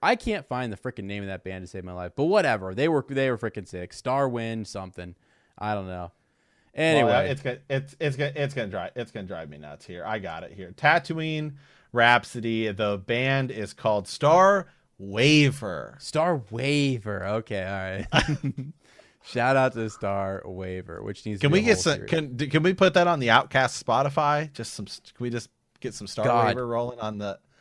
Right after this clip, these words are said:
Speaker 1: Yes.
Speaker 2: on the Outcast Spotify?
Speaker 1: It was a good song.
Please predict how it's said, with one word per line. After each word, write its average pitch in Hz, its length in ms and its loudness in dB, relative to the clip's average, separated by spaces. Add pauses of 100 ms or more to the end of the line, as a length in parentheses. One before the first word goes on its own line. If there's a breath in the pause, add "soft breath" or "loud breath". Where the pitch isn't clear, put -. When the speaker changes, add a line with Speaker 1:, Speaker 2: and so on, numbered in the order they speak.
(140 soft breath)
Speaker 1:
Yes. 113 320 4
Speaker 2:
on 113 100 -4
the 107 80 -4
Outcast 117 540 0
Spotify? 120 580 -2 (220)
Speaker 1:
It 180 160 2
was 247 160 -2
a 262 40 -2
good 254 200 -2
song. 233 400 0